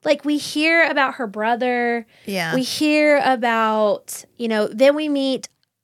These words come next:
Speaker 1: Isaiah, actually. We have a whole chapter that's from Isaiah's point of view. So we don't meet Hunt in his personness.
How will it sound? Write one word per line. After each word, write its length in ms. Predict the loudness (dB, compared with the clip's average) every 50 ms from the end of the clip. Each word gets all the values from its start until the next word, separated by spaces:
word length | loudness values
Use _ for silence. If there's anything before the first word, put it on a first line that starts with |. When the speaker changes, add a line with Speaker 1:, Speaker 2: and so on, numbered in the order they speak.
| _ 0
Speaker 1:
Isaiah, 560 | 0 0 0 0 0 2 2 4 4 4 2 2
actually. 320 | -2 -4 -4 -6 -6 -4
We 80 | -2 0
have 120 | 0 0
a 40 | -2
whole 240 | -4 -4 -2 -2 -2
chapter 380 | -2 -4 -6 -6 -4 -4 -4 -4
that's 180 | -4 -4 -6
from 200 | -8 -8 -8 -4
Isaiah's 760 | -4 -4 -4 -4 -6 -4 -4 -2 2 2 2 2 0 -4 -10
point 300 | -14 -10 -10 -10 -8 -8
of 80 | -10 -12
view. 320 | -12 -14 -10 -10 -10 -10 -12 _ -20 -20 _
So 160 | -6 -2 0
we 80 | 2 2
don't 180 | 2 2 0 0
meet 200 | -4 -4 -6 -6
Hunt 320 | -6 -4 -2 -2 -2 -4 -6 _
in 160 | -4 -4 -4
his 260 | -2 -2 -4 -4 -4 -8 _ _ _
personness. 1040 | -8 -6 -4 -4 -4 -6 -8 -8 -6 -6 -6 -4 -4 -2 -2 -2 -2 -4 -8 -12